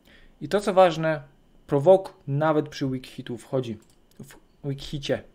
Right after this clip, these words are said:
wchodzi. Na A dwa atakuje wszystkich, e, dwa razy. Pierwsze uderzenie ma sto procent szans na wrzucenie provoke ponownie na jedną turę. Drugie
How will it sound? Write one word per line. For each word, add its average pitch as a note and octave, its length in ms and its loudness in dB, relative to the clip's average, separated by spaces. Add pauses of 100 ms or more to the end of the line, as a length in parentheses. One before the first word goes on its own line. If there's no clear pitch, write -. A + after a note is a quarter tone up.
wchodzi. G#2 280 -12 (760)
Na D#3+ 140 4
A F3 60 6
dwa F#3+ 240 6
atakuje D#3 420 2
wszystkich, D3 560 -6 (480)
e, B2+ 180 -4
dwa C#3 240 4
razy. E3 260 6
Pierwsze G3+ 400 0
uderzenie E3+ 480 -2
ma D3+ 140 -2
sto F#3 260 -2
procent F3 380 -4
szans E3+ 260 -4
na E3 80 -6
wrzucenie D#3 360 -6
provoke D#3 480 -2
ponownie D3+ 420 -6
na D3 100 2
jedną D3+ 280 -2
turę. E3+ 240 2
Drugie D#3 380 0